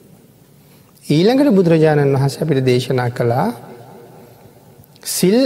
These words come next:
ඇතුවම දන් දෙනවා නම් හරි වටිනවා." සිල් සහිතව දන් දෙනකොට. අපි දානෙට දීලා තියෙන ඉතාම ඉහළ දේවල්.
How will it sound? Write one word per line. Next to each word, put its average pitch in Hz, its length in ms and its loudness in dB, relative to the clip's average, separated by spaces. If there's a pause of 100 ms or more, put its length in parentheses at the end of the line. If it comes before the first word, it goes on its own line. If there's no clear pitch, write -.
ඇතුවම 214 560 0
දන් 190 300 2
දෙනවා 220 360 4
නම් 277 200 0
හරි 165 260 0
වටිනවා." 143 540 -4 (480)
සිල් - 300 -4
සහිතව 139 540 -2
දන් 117 240 -2
දෙනකොට. 165 400 -10 (920)
අපි 160 220 0
දානෙට 147 440 2
දීලා 160 280 2
තියෙන 185 220 2
ඉතාම 180 680 2
ඉහළ 135 320 2
දේවල්. 117 420 0